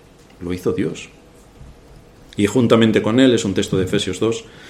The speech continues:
y juntamente con Él nos resucitó y asimismo nos hizo sentar en los lugares celestiales con Cristo Jesús, para mostrar en los siglos venideros las abundantes riquezas de su gracia en su bondad para con nosotros,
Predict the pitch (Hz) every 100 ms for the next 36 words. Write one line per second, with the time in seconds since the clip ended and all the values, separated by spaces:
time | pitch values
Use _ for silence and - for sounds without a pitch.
0 | - - - - - 110 131 117 117 117
1 | 117 123 120 120 107 101 98 104 98 147
2 | 151 123 - 117 117 117 107 120 139 120
3 | 104 123 123 110 92 98 117 120 123 101
4 | - 123 107 - 127 104 101 - 190 165
5 | 147 123 180 156 196 - - - - -
6 | - - - 107 90 90 - 123 113 90
7 | - 104 113 117 123 123 139 127 143 113
8 | 98 98 95 90 110 110 127 117 104 -
9 | 104 113 - 104 101 104 110 113 104 107
10 | 101 92 107 - 107 104 98 85 120 110
11 | 92 -